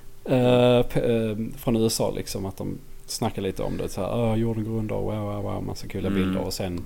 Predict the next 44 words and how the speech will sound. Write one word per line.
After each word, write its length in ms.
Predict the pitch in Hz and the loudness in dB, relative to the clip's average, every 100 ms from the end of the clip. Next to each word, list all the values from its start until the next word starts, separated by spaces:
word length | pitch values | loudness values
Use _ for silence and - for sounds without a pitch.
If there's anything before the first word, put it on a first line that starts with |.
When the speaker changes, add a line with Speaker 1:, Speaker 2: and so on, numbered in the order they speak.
| - | -6
Speaker 2:
Det 60 | |
Speaker 1:
typ 80 | 98 | -2
Speaker 2:
var, 400 | 92 90 92 90 98 | 0 0 -2 -2 0
ja, 180 | 98 98 | 2 2
det 80 | |
var 160 | 98 87 | 0 0
rätt 180 | 98 95 | -2 -2
mycket 180 | 98 98 | 0 0
uppståndelse 640 | 95 - 78 82 87 92 | 0 -2 -6 -6 -4 0
i 20 | |
U 140 | 90 87 | 2 2
S 140 | - | 0
A. 200 | 85 87 - - - | 0 -2 -4 -10 -2
Reddit 300 | 101 92 87 - | 2 2 2 0
Speaker 1:
Ja. 60 | |
Speaker 2:
har 40 | 95 | 2
ju 40 | |
varit 160 | 98 98 | 2 2
helt 220 | 95 - | 0 0
täckt 440 | - 76 - - 87 | -2 -4 -4 -10 -8
med 260 | 85 85 92 - | -6 -8 -12 -6
Speaker 1:
Ja, 140 | 123 | 0
Speaker 2:
solförmörkelse. 840 | 135 135 120 90 78 78 92 87 120 | 2 2 2 0 -6 -6 -8 -2 0
Speaker 1:
tänka 280 | 120 117 | 2 0
mig 80 | 110 | -2
det. 160 | 110 104 - - - - - - - - 87 | -4 -8 -14 -20 -20 -20 -18 -18 -18 -14 -10
Speaker 2:
Ja. 160 | 87 85 - - - - - - - - - - - - - - | -8 -10 -14 -20 -20 -20 -20 -20 -20 -20 -20 -20 -16 -16 -16 -6
Men, 220 | 98 107 | 0 4
eh, 280 | 113 117 120 - - - - | 6 6 4 0 -4 -4 0
jag 100 | 120 | 2
vet 140 | 151 | 4
inte, 120 | 147 | 4
jag 360 | 101 104 117 117 | 2 2 0 2
kan 200 | 135 135 - - - - - - - | 2 0 -2 -14 -14 -8 -4 -2 2
jag 60 | 127 | 4
har 40 | |
svårt 280 | - 190 117 | 4 4 4
att 120 | 104 | 4
uppskatta 540 | 127 - - 104 - 104 | 2 2 2 2 4 2
grejer 300 | 131 120 107 | 6 6 4
som 200 | - 113 | 0 -2
är 40 | |
så 140 | - | -2
tillfälliga. 920 | - - 98 131 139 82 76 78 90 | -4 0 2 2 0 -4 -4 -4 -4